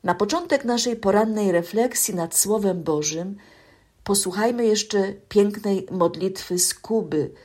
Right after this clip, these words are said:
którą na dziś odnajdujemy zapisaną w kalendarzyku z Biblią na co dzień.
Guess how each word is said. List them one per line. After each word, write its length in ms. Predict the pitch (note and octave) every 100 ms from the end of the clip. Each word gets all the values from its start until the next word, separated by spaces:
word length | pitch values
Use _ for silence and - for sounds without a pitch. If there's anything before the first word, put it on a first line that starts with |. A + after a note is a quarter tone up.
| - - _ _
którą 340 | - D#3+ D#3
na 180 | D#3 D3
dziś 320 | D3 E3 F#3+
odnajdujemy 720 | - F#3 F3+ F3 D#3 F3 F#3 F3
zapisaną 760 | F3+ E3 D#3+ - F3+ F3+ E3+ E3 - _
w 100 | -
kalendarzyku 960 | G3+ F#3 F3 D#3+ D3+ E3+ - F3 - -
z 120 | -
Biblią 420 | - F#3 C#3+ D#3+ D3+
na 180 | D3
co 300 | D3+ - C#3+
dzień. 380 | C#3 D3 C#3 C#3